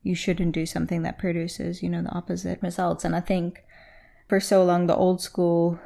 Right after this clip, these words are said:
philosophy was like, "You can be a bad parent." And then the new age philosophy has been like, "No, no one's a bad parent. Every single thing is divine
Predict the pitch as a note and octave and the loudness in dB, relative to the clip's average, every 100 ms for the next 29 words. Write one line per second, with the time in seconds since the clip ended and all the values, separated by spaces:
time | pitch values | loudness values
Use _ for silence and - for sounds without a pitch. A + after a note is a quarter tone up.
0 | - - F3 E3 E3 F#3+ F#3 E3+ E3 E3 | -6 2 4 4 2 0 2 2 2 0
1 | E3 D#3+ - _ _ _ - G3 G3+ F3+ | -2 -6 -8 _ _ _ 2 2 4 4
2 | G3+ F3+ D#3 D#3 D3+ - - F#3 - - | 6 6 4 2 2 0 0 0 0 -2
3 | F3 - _ _ _ _ - E3+ E3 E3 | -4 -8 _ _ _ _ 0 2 4 6
4 | F3 F3 E3+ E3 D#3 - E3+ E3 E3 - | 6 6 6 4 0 -2 0 2 0 0
5 | F3 F3 E3+ F3 E3 E3+ E3 D#3+ D3+ F3+ | -4 -2 0 0 -2 0 0 0 0 0
6 | F3 F3 F3 F3 F#3 F3 E3 D#3+ D#3 - | 2 4 4 4 4 2 2 2 0 0
7 | E3+ E3 E3 - F3 E3+ E3+ E3+ E3 E3 | -2 0 0 2 2 2 0 -2 -2 -2
8 | D#3+ F3 D#3+ D#3 D3+ - _ _ _ - | -2 -2 -2 -2 -4 -12 _ _ _ -2
9 | E3+ E3+ D#3 D#3 D#3 E3 | -2 0 0 0 2 0